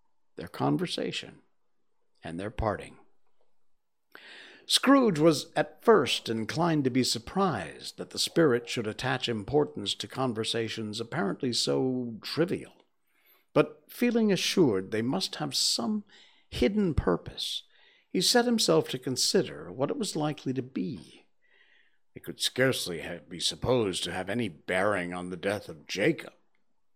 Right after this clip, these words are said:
his old partner, for that was past, and this ghost's province was the future.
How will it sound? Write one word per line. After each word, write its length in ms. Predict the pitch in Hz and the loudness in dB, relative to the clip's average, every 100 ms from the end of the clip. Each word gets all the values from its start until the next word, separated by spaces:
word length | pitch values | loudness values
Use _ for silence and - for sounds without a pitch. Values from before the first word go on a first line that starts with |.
| _ | _
his 180 | 80 80 | -8 0
old 380 | 117 95 87 - | 0 0 -4 -4
partner, 580 | - 160 - - 95 104 | 2 2 0 -14 -16 -8
for 260 | 95 85 - - - | -6 -6 -8 -20 -14
that 220 | 143 208 - | -6 -6 -4
was 120 | - | -8
past, 760 | - 151 170 143 - - - - _ _ - - - - | -6 -6 -6 -6 -6 -6 -6 -18 _ _ -20 -20 -20 -4
and 140 | 120 170 | 2 4
this 200 | 226 - | 4 2
ghost's 520 | 165 147 139 - - | 2 2 2 -2 -4
province 840 | - 120 92 82 107 139 - - - | -2 -2 -2 -4 -8 -4 0 0 0
was 260 | 151 147 170 | 0 0 -2
the 80 | 165 | -6
future. 580 | - 226 220 - - | -2 -2 -4 -12 -14